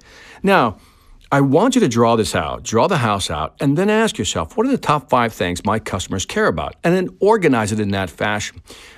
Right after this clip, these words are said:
Then what I want you to do is visualize, visualize that drawing of a house, and then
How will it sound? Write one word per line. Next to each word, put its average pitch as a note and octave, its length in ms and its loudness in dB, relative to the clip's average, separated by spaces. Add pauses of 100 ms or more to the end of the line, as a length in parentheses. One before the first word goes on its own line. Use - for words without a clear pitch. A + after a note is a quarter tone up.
Then B2 140 2
what B2+ 100 4
I A#2 60 2
want E3+ 320 4
you G#3 60 2
to C3 60 2
do G2+ 140 -2
is A#2+ 140 -2
visualize, F2 920 -2 (400)
visualize A2 600 0
that - 260 -2
drawing G#2+ 360 0
of F3+ 80 0
a E3 40 0
house, D#2+ 480 -4 (340)
and A#2+ 260 4
then D3+ 300 2